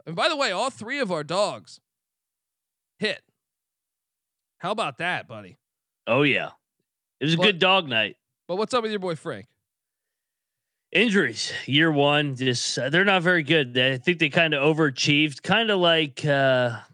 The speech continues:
Speaker 2: uh, they're not like K-State. K-State's obviously a top fifteen team, but kinda a year one of a program,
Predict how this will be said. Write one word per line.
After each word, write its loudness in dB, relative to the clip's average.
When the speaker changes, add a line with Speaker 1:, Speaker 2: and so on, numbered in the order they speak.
Speaker 2:
uh, -8
they're 0
not 0
like -2
K-State. -2
K-State's -2
obviously -2
a -2
top -2
fifteen -4
team, -2
but -4
kinda 2
a 2
year 2
one 4
of -2
a -4
program, 2